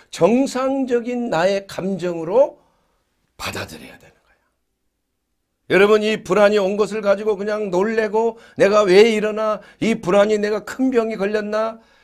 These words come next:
이렇게 할 것이 아니라, 어? 이것을 수용함으로 인해서 불안이, 불안과 싸우는 것이 일단 끝나는 거예요. 여러분, 불안하고 싸우게 되면 더 큰 불안이 와요. 응?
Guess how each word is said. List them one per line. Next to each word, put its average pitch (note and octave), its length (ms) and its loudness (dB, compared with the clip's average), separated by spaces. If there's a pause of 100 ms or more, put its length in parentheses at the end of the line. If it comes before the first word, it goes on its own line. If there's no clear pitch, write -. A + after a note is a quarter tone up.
(160)
이렇게 C4 340 4
할 B3 200 2
것이 A#3 260 2
아니라, E3 500 0 (720)
어? - 160 -8 (300)
이것을 C#4+ 560 2
수용함으로 C4+ 960 2
인해서 A#3 760 6 (300)
불안이, A3+ 1000 0 (1160)
불안과 A3 560 2
싸우는 D#4 840 2
것이 C#4 440 -2
일단 G#3+ 500 -6
끝나는 F3+ 440 -10
거예요. G#2+ 200 -20 (140)
여러분, G3 380 -4 (240)
불안하고 E3 580 -2
싸우게 D3+ 440 -6
되면 C3 320 -12
더 D#3 200 -6
큰 A3 240 -14
불안이 A#2+ 320 -10
와요. - 240 -18 (1000)
응? - 120 -18